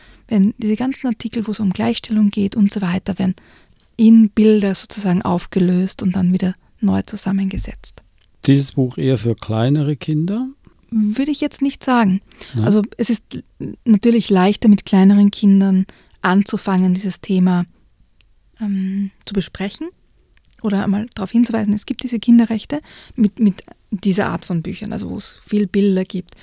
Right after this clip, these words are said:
Speaker 1: wo man lang auch drüber sprechen kann, als wenn man jetzt einen, eine Geschichtenform hat. Das ist völlig klar. Aber ich denke mir auch, dass das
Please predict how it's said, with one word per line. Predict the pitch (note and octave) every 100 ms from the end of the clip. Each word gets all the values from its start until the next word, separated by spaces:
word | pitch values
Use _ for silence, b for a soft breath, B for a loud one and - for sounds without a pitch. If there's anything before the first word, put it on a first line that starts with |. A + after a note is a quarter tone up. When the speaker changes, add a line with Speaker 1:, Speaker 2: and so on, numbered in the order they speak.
| b b b
Speaker 1:
wo | G#3
man | G3+ F3+
lang | F3 F#3 G3 -
auch | G#3 -
drüber | G#3 F#3
sprechen | - F3 E3 F#3 -
kann, | E3+ F3+ C4+ - b b b b b b -
als | F#3+ F#3
wenn | G#3+ G#3 F#3+
man | F#3
jetzt | - -
einen, | G3+ G3 G3 -
eine | F#3
Geschichtenform | F#3+ F3+ - - - G3 - - -
hat. | - - - b b b b b
Das | - F#3
ist | -
völlig | G3 F#3+ -
klar. | F#3+ G3+ b b
Aber | -
ich | G#3
denke | A#3 A#3+
mir | -
auch, | B3+
dass | - -
das | A#3 - -